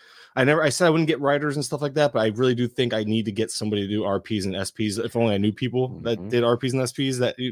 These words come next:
Speaker 1: but no, I don't think George and Mike wanna do that, 'cause then, uh, that would defeat the purpose of why we took a step back, right?
Speaker 2: Yeah,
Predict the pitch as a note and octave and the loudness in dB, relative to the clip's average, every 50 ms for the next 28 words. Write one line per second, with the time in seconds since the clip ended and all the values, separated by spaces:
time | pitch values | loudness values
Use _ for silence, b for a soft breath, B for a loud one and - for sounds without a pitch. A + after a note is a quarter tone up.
0 | G2+ G2 A2 G2+ G2+ A#2+ A2+ G2 F#2+ - A#2 A2 A#2 A2+ A#2 G#2 G#2+ A2 A2 G#2 | -6 -6 -4 -2 2 2 0 0 0 0 2 2 2 2 2 2 2 2 2 2
1 | F#2 G2 F#2 F2+ F2+ F2+ - - F#2 F2+ F2 E2+ F2 F#2 F2+ F2+ F2+ F#2+ - - | 2 -2 -2 -2 -4 -4 -6 -6 -8 -8 -8 -8 -8 -8 -6 -6 -6 -8 -8 -10
2 | _ _ _ _ _ _ _ _ _ _ _ _ _ A2 F#2 F#2+ F#2 F2 F2+ F2 | _ _ _ _ _ _ _ _ _ _ _ _ _ -10 -6 -4 -4 -4 -4 -6
3 | F2 E2+ - _ - F#2+ F2+ F2 E2+ F2+ - F#2+ - - G2+ F2+ G2 F2+ F2 E2 | -6 -8 -12 _ -6 -6 -6 -6 -8 -10 -12 -14 -10 -8 -8 -8 -6 -8 -4 -4
4 | F#2 F2+ F2+ F2+ F2 - F#2 F2 - - F#2 F#2 G#2+ G2 F2+ F#2+ F#2+ G#2+ A#2 - | -2 -2 -2 -2 -4 -4 -6 -6 -6 -6 -4 -2 -2 -2 0 -2 -4 -4 -6 -10
5 | _ _ _ _ - F#2+ G3 F#2 F2 D#2+ | _ _ _ _ -4 0 0 0 0 -2